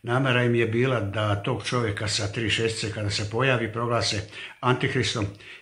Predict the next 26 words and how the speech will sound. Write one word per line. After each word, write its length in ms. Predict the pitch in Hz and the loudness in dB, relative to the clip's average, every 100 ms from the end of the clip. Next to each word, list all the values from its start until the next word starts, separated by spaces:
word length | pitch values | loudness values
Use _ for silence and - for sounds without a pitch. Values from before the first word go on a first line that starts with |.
| - | -8
jer 200 | 104 101 | -2 -2
su 140 | 104 | -2
se 320 | - 104 98 - | -2 0 -2 0
plašili 380 | 123 - 113 | 0 0 0
da 120 | 104 107 | -2 0
će 140 | 110 | 0
on 160 | 107 104 | 0 0
da 100 | 104 | 2
im 280 | 104 104 - | 2 0 -2
oduzme 400 | 113 104 104 95 | -2 0 0 2
vlast. 560 | 98 82 - - - - _ _ _ _ _ _ _ - - _ 104 | 2 0 0 -4 -6 -20 _ _ _ _ _ _ _ -20 -20 _ -6
Nešto 320 | 113 - 104 | -2 -2 -2
slično 400 | - 110 - 104 | -4 -4 -2 -2
se 240 | - 110 | -2 -2
desilo 440 | 104 113 - 107 120 | -2 -2 -2 -4 -4
i 360 | 117 107 104 | -2 -2 -2
prilikom 460 | 107 120 107 117 101 | -4 -4 -4 -4 -4
Hristovog 440 | 135 - 113 107 | -2 -2 -4 -2
rođenja, 540 | 104 98 110 135 117 101 - - - - - | -2 0 2 4 2 0 -12 -18 -16 -16 -10
kada 280 | - 101 104 | -6 -4 -2
je 80 | 101 | 0
car 280 | - 117 113 135 | 2 0 -2 -2
Irod 380 | 135 120 101 | 0 0 -2
poubijao 680 | 113 110 104 113 120 107 101 | -6 -4 -2 0 2 2 0
svu 260 | - - 127 | -2 -2 0
decu 280 | 117 107 | 0 -2